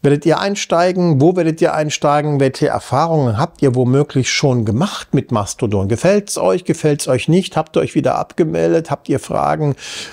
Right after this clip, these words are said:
Bitte kommentiert das gerne. Ich bin wirklich sehr, sehr neugierig und interessiert, was ihr da zu sagen habt und welche Erfahrungen ihr gemacht habt, weil es ist in der Tat, auch wenn es optisch sehr ähnlich aussieht wie Twitter,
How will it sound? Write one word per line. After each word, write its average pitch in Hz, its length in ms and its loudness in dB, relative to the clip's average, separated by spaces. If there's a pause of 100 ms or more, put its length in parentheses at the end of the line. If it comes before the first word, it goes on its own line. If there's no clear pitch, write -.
(120)
Bitte 180 460 2
kommentiert 180 580 0
das 240 200 0
gerne. 143 340 2
Ich 196 160 0
bin 160 340 4
wirklich 165 360 0
sehr, 151 220 2
sehr 160 220 2
neugierig 143 640 2
und 143 120 0
interessiert, 143 800 2 (340)
was - 220 0
ihr 139 160 2
da 131 260 2
zu - 220 0
sagen 117 440 0
habt - 280 -4
und 131 180 0
welche 127 240 0
Erfahrungen 120 560 -2
ihr 156 200 4
gemacht 160 460 -2
habt, - 220 -4
weil 131 140 2
es 139 120 -6
ist - 180 -4
in 160 360 2
der 185 140 4
Tat, 151 320 -2
auch 151 160 -2
wenn 156 100 2
es - 220 -4
optisch - 480 0
sehr 139 280 2
ähnlich 151 380 2
aussieht 180 480 0
wie 156 140 4
Twitter, 156 480 2